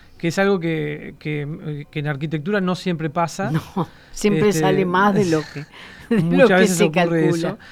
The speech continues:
Speaker 1: pero, este, hemos llegado, por ejemplo, por eso me gusta mucho el proyecto del mercado agrícola, porque,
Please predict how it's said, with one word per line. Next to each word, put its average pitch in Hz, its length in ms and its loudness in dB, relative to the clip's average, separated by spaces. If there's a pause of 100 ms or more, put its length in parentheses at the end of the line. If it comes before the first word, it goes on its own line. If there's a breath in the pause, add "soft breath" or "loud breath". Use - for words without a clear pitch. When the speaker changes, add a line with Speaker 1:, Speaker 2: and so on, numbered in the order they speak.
(240 loud breath)
Speaker 1:
pero, 170 220 0
este, 160 640 -2
hemos 202 220 0
llegado, 202 300 4
por 185 100 -2
ejemplo, 170 380 0
por 165 200 -4
eso 208 160 -2
me 214 120 0
gusta 202 240 0
mucho 185 460 -2
el 151 160 -6
proyecto 156 420 -6
del 156 80 -2
mercado 156 280 -2
agrícola, 208 400 -2
porque, 160 400 -4